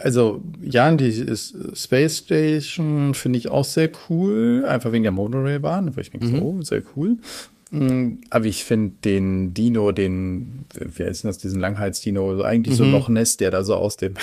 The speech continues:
Speaker 1: <laughs> so rausguckt, ich finde den total lustig. Äh,
Speaker 2: Ja.
Speaker 1: hat mich sehr amüsiert. Und wenn ich mir denke, wenn man den was größer baut und den einfach nur in so, in so eine Erde oder in so ein bisschen blauen Sand reintut, sieht er total lustig raus, dann also über den Rand rausguckt, so, <laughs> so.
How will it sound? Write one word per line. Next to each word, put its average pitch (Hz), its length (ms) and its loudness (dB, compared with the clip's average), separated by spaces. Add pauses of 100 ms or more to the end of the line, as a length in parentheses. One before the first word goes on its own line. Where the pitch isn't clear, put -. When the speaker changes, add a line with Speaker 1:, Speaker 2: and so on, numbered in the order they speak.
(120)
Speaker 1:
<laughs> 151 260 6
so 143 180 4
rausguckt, - 760 0
ich 113 180 -2
finde 107 220 -4
den - 60 -14
total 110 400 -4
lustig. - 420 -12 (960)
Äh, 127 140 -2 (180)
Speaker 2:
Ja. 117 140 0
Speaker 1:
hat 113 180 0
mich 110 140 -2
sehr 110 180 2
amüsiert. 104 560 -2 (140)
Und 117 80 -4
wenn 113 80 2
ich 107 80 -6
mir 117 80 -2
denke, 113 320 -2
wenn 110 100 -4
man 113 100 -2
den 117 160 -2
was 113 140 0
größer 120 320 0
baut 104 180 0
und 101 120 -6
den 107 120 -6
einfach 117 300 -4
nur 113 240 -4
in 107 120 -6
so, 107 220 -4 (380)
in 120 80 -8
so 113 80 -4
eine 113 140 -2
Erde 117 340 0
oder 110 160 -4
in 104 80 -8
so 107 80 -8
ein 107 60 -10
bisschen 110 240 -8
blauen 107 280 0
Sand 107 300 -2
reintut, 95 400 -8
sieht - 140 -14
er 104 120 -4
total - 420 -4
lustig - 360 -8
raus, 104 140 -2
dann 101 180 -2
also 107 160 -8
über 113 120 -8
den 107 120 -8
Rand - 320 -10
rausguckt, - 320 -12
so, 131 60 -8
<laughs> 185 640 0
so. - 340 4